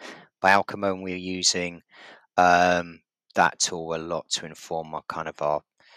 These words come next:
our insight and research processes, largely off the back of having done some qualitative or, or f-, or one-to-one user research up front, and we want to build out and explore ideas or thoughts in more of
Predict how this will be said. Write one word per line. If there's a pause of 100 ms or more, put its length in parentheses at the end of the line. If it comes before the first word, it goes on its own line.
(460)
our (300)
insight (320)
and
research
processes,
largely
off
the
back
of
having
done
some
qualitative
or, (360)
or
f-,
or
one-to-one (200)
user
research
up
front,
and
we
want
to (100)
build
out
and
explore (760)
ideas
or
thoughts
in
more
of